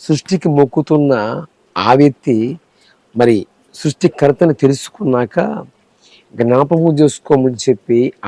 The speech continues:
ఆయన మొరపెట్టుకున్నాడు. ఆ మొరపెట్టుకున్న ఆ యొక్క ఆత్మధ్వనిని ఈరోజు మనము గీతము రూపములో పాడుకున్నాం. మరి మనము కూడా ఎన్నో సందర్భాలలో మరి ప్రభువుని యేసుక్రీస్తు వారిని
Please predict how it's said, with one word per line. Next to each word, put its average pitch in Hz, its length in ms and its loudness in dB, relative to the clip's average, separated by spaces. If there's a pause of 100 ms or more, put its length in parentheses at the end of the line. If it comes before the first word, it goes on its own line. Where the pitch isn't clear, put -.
ఆయన 117 280 0 (200)
మొరపెట్టుకున్నాడు. 117 880 -2 (840)
ఆ - 20 4 (180)
మొరపెట్టుకున్న 151 760 0 (280)
ఆ - 20 -2 (120)
యొక్క 123 220 -4 (300)
ఆత్మధ్వనిని 131 840 2 (440)
ఈరోజు 165 300 6 (120)
మనము 139 260 4 (180)
గీతము 151 440 4
రూపములో 127 460 0 (220)
పాడుకున్నాం. 120 600 0 (680)
మరి 135 180 6 (600)
మనము 170 260 6 (100)
కూడా 143 260 6 (160)
ఎన్నో 147 200 4 (160)
సందర్భాలలో 131 800 2 (600)
మరి 120 220 0
ప్రభువుని 131 440 4
యేసుక్రీస్తు 143 720 0 (140)
వారిని 120 400 2